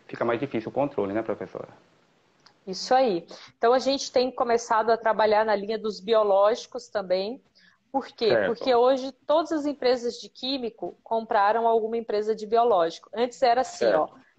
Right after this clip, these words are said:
Speaker 2: é, biológico é bom, químico é ruim, químico é bom, biológico é ruim. Hoje não é
Speaker 1: Certo.
Speaker 2: mais assim. Hoje é
Speaker 1: Certo.
Speaker 2: químico e biológico.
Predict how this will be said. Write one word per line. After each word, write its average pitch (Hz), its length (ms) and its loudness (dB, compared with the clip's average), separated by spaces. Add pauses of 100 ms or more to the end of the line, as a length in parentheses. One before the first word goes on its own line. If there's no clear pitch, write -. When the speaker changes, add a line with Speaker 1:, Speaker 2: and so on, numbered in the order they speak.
(140)
Speaker 2:
é, 214 160 2
biológico 277 960 2
é 247 120 2
bom, 277 420 2
químico 269 440 -10
é 226 60 2
ruim, 254 560 -6
químico 277 440 -4
é 233 80 2
bom, 247 320 2
biológico 220 560 2
é 233 60 2
ruim. 214 360 -4
Hoje 208 380 -4
não 269 260 0
é 247 60 4
Speaker 1:
Certo. 269 100 4
Speaker 2:
mais 233 220 -2
assim. 214 440 -10
Hoje 226 420 0
é 208 160 4
Speaker 1:
Certo. 214 180 0
Speaker 2:
químico 330 640 -2
e 240 240 2
biológico. 226 680 0